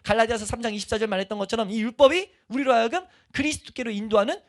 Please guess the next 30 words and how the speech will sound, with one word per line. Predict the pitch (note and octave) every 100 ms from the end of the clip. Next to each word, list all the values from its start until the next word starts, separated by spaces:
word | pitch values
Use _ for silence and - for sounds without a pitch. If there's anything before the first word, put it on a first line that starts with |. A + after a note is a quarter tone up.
| _ -
초등교사의 | G#4 G4+ F4+ C#4+ A#3+ F#3
역할을 | D3+ E3+ G#3+ F#3+ - _
지금도 | - C4+ D4 C#4+ C#4+ B3+
너무나 | G3+ G#3+ G#3+
탁월하게 | - - G#4 E4+ B3
한다는 | F#3+ D#3+ D3+
거죠. | D3 A#2+ - _ _ _ _ _ G#3+
이 |
율법이 | A#3 A3+ A#3 A3+
우리를 | G#3 A3 A#3 - _ F3
예수님 | G#3 A#3+ B3+ A#3
앞으로 | G3+ G3+ G#3+
인도하는 | G3 G#3+ G#3 G3+ G3+ F#3+
그 | G#3+ G#3+ F3+
은혜를 | G3 F#3+
우리가 | E3 E3+
경험해서 | E3+ D#3+ E3+ C#3+ F3+ A#3+ C#3 _ _ _
예수님 | G#3 - C4
아니면 | A#3 E3+ F#3
안 | D#3 D#3
됩니다, | F3+ F3 D#3
하나님. | D#3+ - - _ _ _ _ _ _
예수님 | F#3+ A3+ C#4+ C#4
아니면 | B3 C4+
내가 | B3 B3
하나님의 | C4 D4+ D4 C#4 B3+
은혜를 | B3 C4 B3+
구할 | - C4+ C#4
수가 | C#4 G4
없습니다. | G3 A3 A3